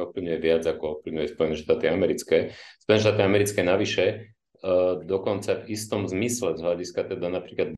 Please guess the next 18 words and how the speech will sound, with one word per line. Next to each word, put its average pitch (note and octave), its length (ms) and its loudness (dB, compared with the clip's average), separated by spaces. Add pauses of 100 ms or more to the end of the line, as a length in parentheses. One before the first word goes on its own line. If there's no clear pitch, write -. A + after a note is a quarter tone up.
(120)
vývozu G2 400 -2
skvapalneného F2+ 880 -2
plynu G2 480 -2 (240)
na F2 80 -4
tom F2+ 160 -2
profitujú, F#2 640 0
pretože, E2+ 880 -2
e, F2 240 -6
Európa F2+ 320 2
vo F2 160 0
veľkom F#2 240 0
nahrádza F2+ 720 -2 (480)
ruský F2 480 -4
plyn F2+ 560 -4 (400)
aj F2 240 2
plynom F2 320 0
zo, D#2+ 240 2
e, D#2+ 200 2